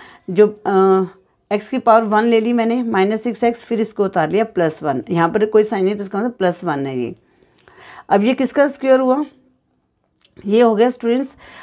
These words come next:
अब इसको ध्यान से देखो तो यहाँ पर अगर हम देखें, ये बन गया थ्री एक्स स्क्वायर और यह बन गया, अ, क्या बोलते हैं, वन का स्क्वायर,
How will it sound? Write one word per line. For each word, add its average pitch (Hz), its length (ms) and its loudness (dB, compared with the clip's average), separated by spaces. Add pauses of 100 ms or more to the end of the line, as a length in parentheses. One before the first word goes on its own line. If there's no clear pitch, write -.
(120)
अब - 180 2
इसको 277 300 -2
ध्यान 214 280 4
से 247 160 -4
देखो 214 460 -2 (280)
तो 233 80 0
यहाँ 226 280 2
पर - 160 -4
अगर 247 180 0
हम 247 80 2
देखें, 220 240 0
ये 240 200 2
बन 220 160 -2
गया 226 200 0
थ्री 240 220 0
एक्स 247 160 -2
स्क्वायर 247 440 -2
और 220 100 0
यह 220 160 2
बन 208 220 0
गया, 233 160 0
अ, 302 80 -8 (440)
क्या 185 1000 -2
बोलते 185 280 -2
हैं, 269 180 -4 (840)
वन 185 380 2
का 190 120 -2
स्क्वायर, 139 360 -8